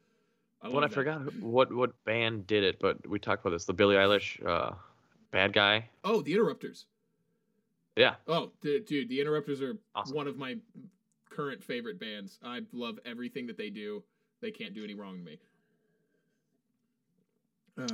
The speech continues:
Speaker 1: Um,
Speaker 2: better keep it up.
Speaker 1: so, uh, they just released a live album, and it's pretty good. I think that the one thing that they did, I was like, "Okay, that's a little," uh, they overdid the echo,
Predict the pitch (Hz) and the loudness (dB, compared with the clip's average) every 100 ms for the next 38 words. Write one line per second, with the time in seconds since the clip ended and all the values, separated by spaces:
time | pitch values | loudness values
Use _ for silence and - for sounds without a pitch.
0 | 107 104 92 - 107 98 - _ _ - | -2 0 0 -2 -2 0 0 _ _ -20
1 | - _ - - 117 104 101 92 85 147 | -20 _ -20 -12 -10 -8 -10 -12 -12 -12
2 | 196 180 131 131 120 110 131 170 - 92 | -10 -8 -8 -8 -8 -12 -10 -12 -12 -12
3 | 220 - 226 208 - 170 - 170 104 - | -14 -16 -18 -16 -12 -12 -8 -10 -10 -14
4 | _ - 123 190 185 - 160 135 147 143 | _ -14 -8 -4 -4 -4 -6 -4 -4 -2
5 | 202 190 202 170 156 151 151 143 123 120 | -2 0 -2 -2 -4 -2 -2 -2 -8 -10
6 | 127 - 240 - - 120 120 117 123 131 | -10 -10 -10 -10 -10 -8 -6 -6 -6 -4
7 | 139 160 175 147 143 139 131 123 123 123 | -2 -2 -2 -2 -2 -2 -4 -8 -8 -6
8 | 147 156 | -4 -2